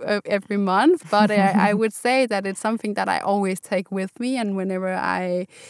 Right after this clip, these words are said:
Speaker 1: have the money to do it, I do so. But yeah, I, I really started to see the potential in what investment cou-, could mean for somebody like me. And then later on with impact investing, how I could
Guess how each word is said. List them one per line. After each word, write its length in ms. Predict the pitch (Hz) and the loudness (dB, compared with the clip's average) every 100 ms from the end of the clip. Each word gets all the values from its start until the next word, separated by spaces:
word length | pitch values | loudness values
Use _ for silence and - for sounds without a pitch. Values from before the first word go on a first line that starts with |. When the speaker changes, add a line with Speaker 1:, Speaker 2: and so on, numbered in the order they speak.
| - - - | -20 -20 -6
Speaker 1:
have 200 | 202 196 | -6 -4
the 80 | 202 | -4
money 160 | 190 | -2
to 120 | 185 185 | -4 -6
do 180 | 185 | -6
it, 140 | 190 208 | -6 -6
I 160 | 190 | -8
do 240 | 180 196 226 | -6 -6 -6
so. 400 | - 175 180 190 | -6 -4 -4 -6
But 240 | 185 180 | -8 -6
yeah, 320 | 277 285 202 - | -2 -2 0 0
I, 220 | 202 208 | 0 0
I 100 | 202 | -2
really 200 | 226 262 | 0 -2
started 380 | 247 220 208 208 | 0 -2 -2 -6
to 180 | - 208 | -6 -8
see 220 | - 220 | -4 -4
the 100 | 208 | -4
potential 540 | 202 - 196 190 196 | -8 -6 -6 -4 -6
in 260 | 190 190 190 | -4 -4 -4
what 140 | 185 | -4
investment 520 | 190 190 190 - 190 - | -4 -4 -6 -8 -10 -10
cou-, 380 | 202 196 196 _ | -8 -6 -8 _
could 160 | 214 196 | -6 -4
mean 240 | 208 208 | -4 -6
for 320 | - 196 190 | -6 -6 -6
somebody 320 | 190 196 196 | -6 -6 -6
like 240 | 196 185 202 | -6 -6 -4
me. 320 | 208 254 220 | -2 -2 -2
And 160 | 185 196 | -4 -4
then 160 | 190 | -6
later 260 | 196 190 190 | -6 -4 -4
on 420 | 180 196 214 190 | -2 -2 0 -4
with 160 | 185 - | -6 -4
impact 360 | 233 247 190 | -4 -2 -6
investing, 640 | 185 185 185 - 185 180 | -4 -4 -4 -6 -8 -8
how 260 | - 196 190 | -4 -4 0
I 140 | 185 | -2
could 360 | - - 196 | -4 -4 -6